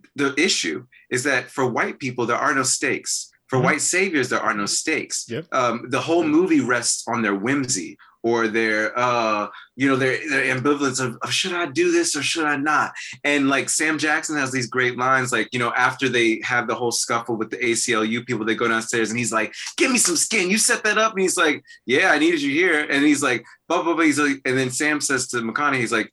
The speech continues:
Speaker 1: "Yeah, you're there and I'm in here." Like, he doesn't break from it 'cause he's
Speaker 2: Yeah.
Speaker 1: like, "The truth is, it's like, you know, I, I, I, m-, m-, the,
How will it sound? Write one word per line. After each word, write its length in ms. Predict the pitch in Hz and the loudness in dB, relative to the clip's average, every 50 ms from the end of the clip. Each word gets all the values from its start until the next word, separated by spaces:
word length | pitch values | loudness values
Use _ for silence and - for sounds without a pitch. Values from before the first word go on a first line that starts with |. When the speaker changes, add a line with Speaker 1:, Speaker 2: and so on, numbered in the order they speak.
| _ - | _ -8
Speaker 1:
"Yeah, 240 | 110 120 131 131 | -2 -2 0 0
you're 240 | 127 120 120 139 143 | 0 0 0 0 0
there 280 | 113 127 135 135 127 113 | 0 0 0 0 0 0
and 100 | 101 104 | 0 0
I'm 180 | 113 117 117 | 0 0 0
in 140 | 117 110 107 | -2 -4 -4
here." 340 | 120 139 117 101 90 - - - - - | -4 -2 -2 -2 -4 -6 -12 -20 -12 -6
Like, 80 | 107 123 | -2 0
he 80 | 143 | 2
doesn't 240 | 165 170 147 127 113 | 2 2 2 0 2
break 260 | 117 135 147 151 147 | 2 2 2 2 0
from 280 | - - 117 104 90 87 | -4 -6 -6 -6 -4 -6
it 100 | 73 - | -8 -8
'cause 140 | - 123 117 | -6 -4 -4
he's 160 | 131 123 127 | -2 -2 0
Speaker 2:
Yeah. 60 | 127 | 0
Speaker 1:
like, 160 | 123 113 - | 0 0 -2
"The 60 | - 117 | -4 -4
truth 380 | - - - 147 143 135 - | -4 0 0 0 0 0 0
is, 240 | 160 170 170 147 113 | 0 2 2 0 0
it's 180 | 110 - - - | -4 -8 -6 -4
like, 300 | 113 107 101 98 - - _ _ _ _ _ - | -2 -2 -2 -2 -4 -10 _ _ _ _ _ -4
you 100 | 123 131 | -2 0
know, 400 | 127 117 110 107 107 110 110 - - - - - - - - _ _ _ _ _ _ _ | 0 0 0 -2 -4 -6 -8 -12 -18 -20 -20 -20 -20 -20 -20 _ _ _ _ _ _ _
I, 100 | 113 - - - - | -6 -6 -6 -6 -6
I, 60 | 87 - - _ | -6 -6 -6 _
I, 240 | - 117 135 175 175 - 170 | -6 -4 -2 -4 -4 -6 -10
m-, 460 | 165 - - 160 156 151 139 135 139 | -12 -12 -12 -14 -8 -4 -4 -4 -2
m-, 120 | 135 143 139 | -4 -2 -2
the, 120 | 139 | -2